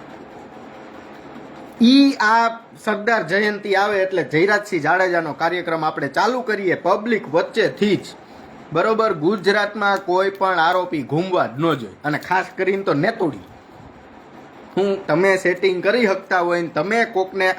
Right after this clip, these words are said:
જાતિ જિંદગીએ જેલમાં મોકલી શકતા હોય, તમારે ને તમારા બાપાને બેન જવાનું પાછું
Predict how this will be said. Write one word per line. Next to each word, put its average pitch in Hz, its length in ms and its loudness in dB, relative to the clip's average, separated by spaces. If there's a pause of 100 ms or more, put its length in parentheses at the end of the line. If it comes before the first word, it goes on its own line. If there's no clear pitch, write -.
(300)
જાતિ 185 320 0
જિંદગીએ 214 440 2
જેલમાં 180 420 2
મોકલી 214 320 -2
શકતા 185 200 -2
હોય, 151 100 -2 (100)
તમારે 214 400 0
ને 220 60 -4
તમારા 196 260 -2
બાપાને 175 440 0
બેન 190 360 0
જવાનું 143 560 -2
પાછું 165 680 0